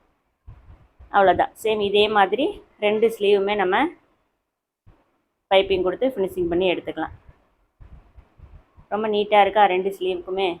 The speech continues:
பைப்பிங் கொடுத்து வச்சுட்டு, இந்த கலருக்கு இந்த சாரீ கலர்லயே கொடுத்துருக்கோம். ரொம்ப அழகா இருக்கும். இப்ப அடுத்ததா நெக்ஸ்ட் வந்து பிளவுஸோட ஃப்ரண்ட் பீஸ் தைக்கிறோம். பேக் பீஸ் தைக்கிறதுக்கு முன்னாடி சைடு up and down வராம இருக்கிறதுக்கு இந்த ஒரு ஸ்டெப்பை நீங்க ஃபாலோ பண்ணிக்கங்க.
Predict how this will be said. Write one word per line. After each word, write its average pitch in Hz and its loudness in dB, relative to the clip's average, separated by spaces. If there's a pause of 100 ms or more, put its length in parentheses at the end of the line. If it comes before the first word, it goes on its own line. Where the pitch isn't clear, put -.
(120)
பைப்பிங் 180 -4
கொடுத்து 170 -6
வச்சுட்டு, 175 -8
இந்த 180 -4
கலருக்கு 185 0
இந்த 190 -2 (200)
சாரீ 175 2
கலர்லயே 175 0
கொடுத்துருக்கோம். 185 -8
ரொம்ப 175 -4
அழகா 165 2
இருக்கும். 180 -2 (580)
இப்ப 220 2
அடுத்ததா 220 8
நெக்ஸ்ட் 202 -4
வந்து 190 0 (680)
பிளவுஸோட 220 2 (120)
ஃப்ரண்ட் 247 0
பீஸ் 254 -4
தைக்கிறோம். 185 0
பேக் 185 6
பீஸ் 214 -8
தைக்கிறதுக்கு 175 -4
முன்னாடி 165 0 (120)
சைடு 214 4
up 196 6
and 214 -2
down 202 6
வராம 180 4
இருக்கிறதுக்கு 196 -2
இந்த 196 -2
ஒரு 185 2
ஸ்டெப்பை 185 -6
நீங்க 185 -2
ஃபாலோ 180 2
பண்ணிக்கங்க. 170 -4